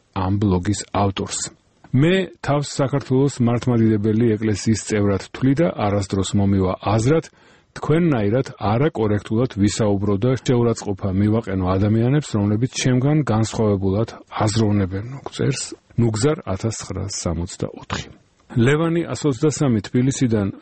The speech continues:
მოდერატორს მიმართავდა და თხოვდა, იქნებ გამაგებინო, თუ როგორ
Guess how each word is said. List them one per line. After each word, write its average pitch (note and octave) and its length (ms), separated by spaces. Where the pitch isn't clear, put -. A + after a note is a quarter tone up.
მოდერატორს G#2+ 840
მიმართავდა G2+ 640
და C#3 200
თხოვდა, A2+ 480
იქნებ B2 240
გამაგებინო, A2 720
თუ - 160
როგორ A2 340